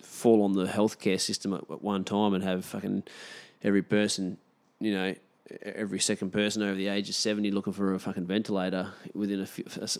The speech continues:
a small period of time, 'cause it's not gonna be available. So, you know, we wanna spread that vir-, that, that, that, um, rate. You know, th-, I think there's a few graphs going around about, um, uh, what do they call it? The curve?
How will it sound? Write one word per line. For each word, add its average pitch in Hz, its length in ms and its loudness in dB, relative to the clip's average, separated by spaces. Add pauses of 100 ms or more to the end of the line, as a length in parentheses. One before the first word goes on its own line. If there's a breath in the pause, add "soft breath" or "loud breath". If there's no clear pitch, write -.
a 101 80 -6
small 101 240 0
period 98 280 2
of 87 60 -2
time, 104 220 2
'cause - 120 -12
it's 98 100 -6
not 98 140 -2
gonna 87 180 -6
be 87 100 -4
available. 95 400 0
So, 95 220 0
you 90 180 -2
know, 101 140 2
we 101 80 2
wanna 95 160 0
spread 101 380 -2
that 98 260 -2
vir-, 101 500 0
that, 110 200 -2
that, 101 240 -4
that, 98 260 -4
um, 95 340 -8 (420 loud breath)
rate. 98 360 2 (220)
You 104 160 -4
know, 107 220 0
th-, 110 180 -4
I 113 140 2
think 165 120 2
there's 135 100 2
a 104 60 -2
few 113 160 0
graphs 107 320 2
going 110 160 0
around 107 200 2
about, 98 280 0 (460 loud breath)
um, 82 400 -6 (480)
uh, 92 420 -10 (1120)
what 117 80 -12
do 110 80 -10
they 98 140 -6
call 98 220 -4
it? - 40 -4
The - 80 -16
curve? 165 640 -2